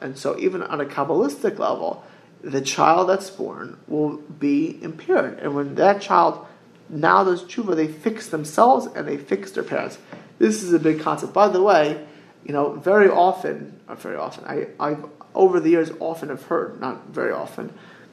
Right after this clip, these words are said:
people say, "Well, my parents and this, and my grandparents." You know, if you wanna do a chesed, you fix it. You fix it, and you'll give them a schus. Um, but however, Cain did not want us to do tshuva. "Amal lo ratza lashuv,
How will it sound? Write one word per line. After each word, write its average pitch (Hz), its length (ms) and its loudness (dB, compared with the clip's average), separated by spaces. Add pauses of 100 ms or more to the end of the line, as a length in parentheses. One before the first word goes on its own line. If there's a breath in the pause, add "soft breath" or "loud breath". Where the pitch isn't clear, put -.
people 190 340 2
say, 165 360 2
"Well, - 180 -10
my - 200 -4
parents 175 720 -4
and - 180 -14
this, 170 320 -4
and - 100 -12
my - 100 -16
grandparents." 180 760 -6 (420 loud breath)
You 175 120 -4
know, 170 100 4
if - 220 -4
you 139 80 -2
wanna 208 180 2
do 180 140 4
a 151 40 2
chesed, 156 600 0 (200)
you 160 380 -8
fix - 360 2
it. - 200 -8
You 285 220 6
fix - 340 -2
it, - 260 -6
and 151 240 -4
you'll 151 220 0
give 147 200 -2
them 143 180 2
a 131 40 -4
schus. - 460 -8 (640 loud breath)
Um, 131 500 6 (1800 loud breath)
but 175 120 4
however, 185 280 8
Cain 202 340 -2
did 165 80 -6
not 160 140 0
want 156 120 -2
us 151 180 -12
to - 320 -20
do 131 140 -8
tshuva. - 380 -8
"Amal 202 200 0
lo 151 100 -2
ratza 156 280 2
lashuv, 139 520 -4